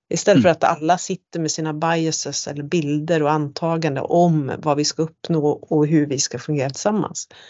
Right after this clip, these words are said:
Speaker 2: Mm.
Speaker 1: Att faktiskt synliggöra det, upp på bordet med det och så prata om det.
Speaker 2: Exakt.
Speaker 1: Innan man inleder, liksom.
Speaker 2: Och sen så som,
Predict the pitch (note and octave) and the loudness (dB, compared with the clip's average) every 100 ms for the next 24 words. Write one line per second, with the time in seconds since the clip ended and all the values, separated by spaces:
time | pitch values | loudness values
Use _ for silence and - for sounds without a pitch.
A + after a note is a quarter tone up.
0 | - - G2 C3 - C#3+ D3 - F3+ D#3 | -12 -8 -6 -6 -2 -4 -2 -2 2 2
1 | D3 F3 F#3+ F3 B2+ - F#3+ - F#3+ E3 | 4 4 6 4 2 0 -4 -2 -2 2
2 | F#3+ F3+ D#3+ - E3+ E3+ E3 - - - | 2 4 0 0 -2 -2 -4 -8 -8 -8
3 | D3+ D#3+ C#3 - F#3 B2+ - - _ _ | -4 -4 -4 0 0 0 -8 -12 _ _
4 | _ - - - G2 F#2+ F#2+ F2 - _ | _ -20 -20 -18 -16 -10 -10 -10 -20 _
5 | _ _ _ _ - - D#3+ D3+ D3 C3+ | _ _ _ _ -20 -8 -2 0 0 -2
6 | C3+ C#3+ C#3+ C#3+ C#3 D#3 - D3+ - F3 | -4 -4 -4 -4 -2 -4 -6 -8 -10 -12
7 | C3+ _ _ _ _ _ _ _ _ _ | -14 _ _ _ _ _ _ _ _ _
8 | - A2 G#2+ G2+ - G#2 G2+ G2 G#2 G2 | -8 -2 -2 -2 -2 -2 -2 -4 -4 -4
9 | F#2+ | -6